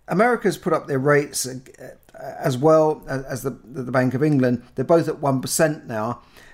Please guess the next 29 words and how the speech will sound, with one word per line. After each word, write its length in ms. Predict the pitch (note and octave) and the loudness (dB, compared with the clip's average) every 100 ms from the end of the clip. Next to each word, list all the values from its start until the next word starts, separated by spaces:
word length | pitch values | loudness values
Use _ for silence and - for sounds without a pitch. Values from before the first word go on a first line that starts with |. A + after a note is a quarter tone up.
| - | -4
Um, 240 | C3+ C#3 - | -2 -2 -2
other 180 | A3 B3+ | -2 0
countries 340 | B3+ E3+ D3+ | 0 -2 -4
are 60 | D3 | -2
suffering 460 | - C#3+ D#3 C#3 | 0 -2 -2 -4
further. 360 | C3+ E3+ F3+ C#3 | -2 2 4 4
I 40 | |
mean, 140 | B2 C3 | 0 -2
Turkey, 640 | - G3 F#3+ D3 A#2+ A#2 - - - - _ | 0 2 2 0 -4 -4 -12 -20 -20 -20 _
uh, 240 | - B2+ B2 - - | -2 0 0 -6 -6
their, 260 | - E3 D3 | 2 2 2
their, 380 | D#3+ D#3 C3 - | 0 0 0 -8
their 160 | - C#3 | -6 -4
currency 420 | - D#3+ D3+ - | 0 0 0 -2
is 80 | A#2 | -6
bombed. 500 | G2 D3 D3+ D3+ D3 - - - | 0 2 2 0 -4 -12 -20 -10
Um, 440 | - A#2 A#2+ A#2+ C3 | -4 -2 -2 -4 -10
th-, 120 | C3 | -6
they've, 420 | D#3 D3 - - | 0 0 -2 -6
they've 160 | E3 C#3+ | -2 -2
experienced 520 | D#3+ - D3 C#3 C3+ | -2 -2 0 2 0
seventy 380 | - E3 D3 D3 | 0 0 -2 -6
percent 580 | B2+ - D3 C#3 C#3 - | -6 -2 0 0 -6 -4
price 380 | D#3 D3+ D3 C#3 | 2 2 2 0
rises, 640 | A2 G#2+ G2+ G#2 G#2+ - - - - - - | -2 -2 -2 -4 -4 -10 -20 -20 -20 -20 -6
uh, 280 | A2+ A2+ G2+ | 0 0 0
in 120 | A#2+ | -4
Turkey. 640 | - C#3 A#2+ - A2+ A#2+ - - - - | 0 2 2 0 -4 -4 -8 -20 -20 -12
Um, 320 | - A#2 B2 | -4 -4 -4